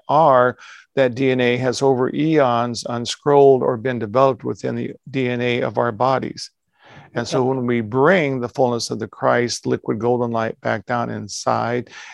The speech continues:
Speaker 1: and we awaken all of those structures of the, co-, so, so to speak, junk D N A,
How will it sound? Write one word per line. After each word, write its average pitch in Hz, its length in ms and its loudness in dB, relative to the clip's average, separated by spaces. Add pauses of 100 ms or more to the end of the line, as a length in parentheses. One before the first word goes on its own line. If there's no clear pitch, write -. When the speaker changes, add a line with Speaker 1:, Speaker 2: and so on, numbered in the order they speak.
Speaker 1:
and 123 220 -2
we 127 120 2
awaken 123 760 2
all 127 320 0
of 117 200 -2
those 120 360 0
structures 120 720 -2
of 117 380 0 (380)
the, 117 140 -2
co-, 127 340 0
so, 123 340 -4
so 117 140 -8
to 120 60 -4
speak, 113 300 -8
junk 127 400 0
D 123 140 0
N 113 140 0
A, 123 480 0